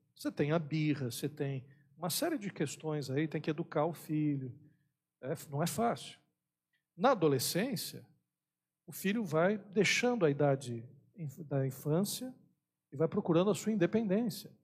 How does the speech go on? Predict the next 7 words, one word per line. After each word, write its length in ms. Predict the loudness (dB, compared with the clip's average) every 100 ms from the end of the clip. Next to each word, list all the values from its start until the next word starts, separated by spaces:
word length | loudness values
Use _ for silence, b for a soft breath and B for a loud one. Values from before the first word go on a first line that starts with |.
| _ _ _ _ _ _ _ _ _
Vai 100 | -8
procurando 420 | -4 0 2 2
mais 400 | 0 0 0 -2
conhecer, 680 | -4 -2 -2 -2 0 0 0 -4 -20 _ _ _ _ _ _
né, 240 | -6 -4 -6 -10
o 60 | -6
mundo, 580 | 0 0 0 -4 -10